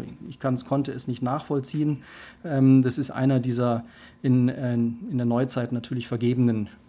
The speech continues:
Spitznamen, Bezeichnungen für solche, ähm, Areale und solche Gebäudekomplexe, die da existieren. Ähm, heute in diesem Fall eben noch sieben Komma fünf bis elf Meter anstehend und über fünf Komma fünf Meter dick, diese Lehmziegelmauern, die immerhin ein Rechteck von hundertdreiunddreißig mal siebenundsiebzig Metern,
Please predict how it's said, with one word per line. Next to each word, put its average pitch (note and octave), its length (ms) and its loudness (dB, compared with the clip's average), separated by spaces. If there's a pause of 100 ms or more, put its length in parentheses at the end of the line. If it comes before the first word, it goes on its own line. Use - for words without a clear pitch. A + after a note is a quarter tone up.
(140)
Spitznamen, A#2 880 0
Bezeichnungen A#2+ 760 -2 (260)
für B2+ 180 -4
solche, A#2 540 -4 (500)
ähm, A#2 680 -4
Areale B2 540 2
und A#2 120 -2
solche A#2 180 -6
Gebäudekomplexe, A#2+ 840 -4
die A#2+ 80 -8
da G#2 160 -8
existieren. - 580 -16 (880)
Ähm, D#3 720 4 (280)
heute G3 420 6
in F#3 220 8
diesem F3 240 2
Fall E3 260 2
eben E3+ 200 2
noch G#3+ 140 2
sieben F3 260 0
Komma D#3+ 220 2
fünf F3+ 280 2
bis - 160 -2
elf D#3 300 -2
Meter E3 380 0
anstehend F#3 600 2
und D3+ 120 0
über D#3+ 200 -2
fünf F3 320 -2
Komma D#3 220 -2
fünf E3 320 -4
Meter D3 320 2
dick, C#3+ 480 -2
diese C#3 200 0
Lehmziegelmauern, E3+ 960 2
die C#3+ 160 0
immerhin E3+ 460 4
ein C#3+ 180 0
Rechteck D#3 500 -4
von D3 180 0
hundertdreiunddreißig C#3+ 960 0
mal C#3+ 140 2
siebenundsiebzig C#3 600 -2
Metern, D3 420 2